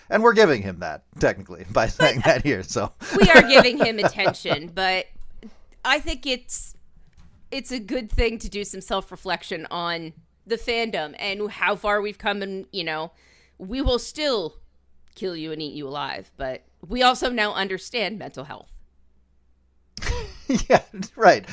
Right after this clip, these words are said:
Speaker 1: I was telling somebody, uh, they were talking about, like, old, uh, I think an old, older stadium in Baltimore. And they're like, "Oh, yeah, we weren't able to get into the stadium at one point because too many people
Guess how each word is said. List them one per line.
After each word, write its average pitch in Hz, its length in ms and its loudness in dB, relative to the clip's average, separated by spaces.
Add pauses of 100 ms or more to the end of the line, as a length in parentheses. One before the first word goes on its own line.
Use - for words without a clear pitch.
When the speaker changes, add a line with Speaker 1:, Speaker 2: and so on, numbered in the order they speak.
(200)
Speaker 1:
I 180 80 8
was 196 160 2
telling 220 260 6
somebody, 175 460 0
uh, 135 300 0
they 147 100 0
were 151 80 -2
talking 151 320 2
about, 120 160 0
like, 110 180 -6
old, 147 460 2
uh, 113 420 0
I 113 60 -8
think 123 160 -10
an 113 80 -6
old, 110 200 -8
older 107 220 -10
stadium 104 360 -8
in 92 80 -8
Baltimore. 98 360 -6
And 87 80 -12
they're 87 60 -10
like, 90 160 -8
"Oh, 147 80 2
yeah, 143 260 0
we 120 160 -6
weren't 135 220 -6
able 127 160 -6
to 113 80 -6
get 110 180 -6
into 110 140 -8
the 90 80 -16
stadium 113 420 -6
at 85 80 -10
one 95 160 -8
point 92 240 -10
because - 220 -14
too 107 160 -12
many 98 180 -8
people 92 500 -14